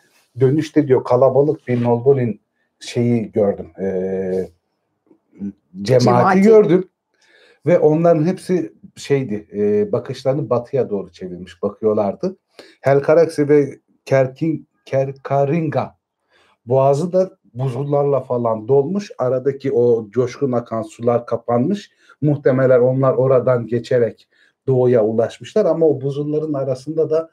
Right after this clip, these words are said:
Speaker 1: hala başıboş dolaşan, feryatlar eden, inleyen, bağıran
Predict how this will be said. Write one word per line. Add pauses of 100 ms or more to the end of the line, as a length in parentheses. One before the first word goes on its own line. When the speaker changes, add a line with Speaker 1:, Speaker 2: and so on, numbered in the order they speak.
(200)
Speaker 1:
hala
başıboş
dolaşan,
feryatlar
eden,
inleyen,
bağıran